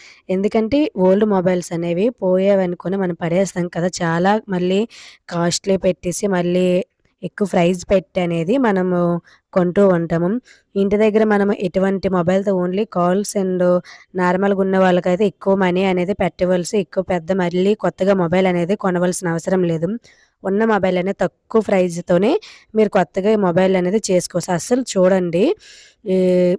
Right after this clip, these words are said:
మొబైల్ అనేది ఎలా వంగిపోయి ఉందో, ఇది ఎట్లా వంగిందో కూడా నాకు అర్థం కాదు. ఇలా ఎంత గట్టిగా కొట్టకపోతే మొబైల్ అనేది మొత్తం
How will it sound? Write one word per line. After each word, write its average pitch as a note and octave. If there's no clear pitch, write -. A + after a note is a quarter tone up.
మొబైల్ F#3+
అనేది A3+
ఎలా F#3+
వంగిపోయి F#3+
ఉందో, F3+
ఇది F#3+
ఎట్లా E3+
వంగిందో A#3
కూడా B3
నాకు B3
అర్థం F#3
కాదు. F3
ఇలా F#3
ఎంత F#3+
గట్టిగా G3
కొట్టకపోతే G3+
మొబైల్ G3
అనేది F#3
మొత్తం F#3+